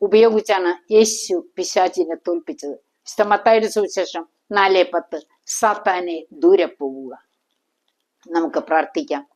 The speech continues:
കർത്താവായ ദൈവമേ, സാത്താന്റെ കെണിയിൽ നിന്ന് ഞങ്ങളെയെല്ലാം രക്ഷിക്കാൻ അങ്ങ് തന്നെ സംരക്ഷണ കവചം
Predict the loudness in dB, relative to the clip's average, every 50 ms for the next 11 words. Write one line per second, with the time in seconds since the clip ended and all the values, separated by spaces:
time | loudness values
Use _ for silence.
0 | _ -4 -4 -2 0 -2 -2 0 -2 -2 -2 -2 -4 -4 -4 -4 -6 -12 -20 -20
1 | _ _ _ _ _ _ _ _ _ _ _ _ -8 0 2 2 2 2 2 2
2 | 2 4 4 4 2 0 0 2 2 4 4 6 6 6 4 4 2 2 0 -2
3 | -4 -6 -8 _ _ _ _ _ _ _ _ _ _ _ _ _ 2 2 2 4
4 | 4 4 4 4 4 4 2 2 2 2 2 2 2 2 0 0 0 -2 -8 -10
5 | -8 -6 -6 -6 -8 -8 -14 _ _ _ _ _ _ _ _ _ 0 0 2 4
6 | 4 4 4 2 2 2 0 -2 -4 -6 -8 _ -10 -4 -2 0 0 2 0 0
7 | 0 0 -4 -6 -6 -6 -2 -2 -2 -2 -2 -2 -4 -6 -8 -8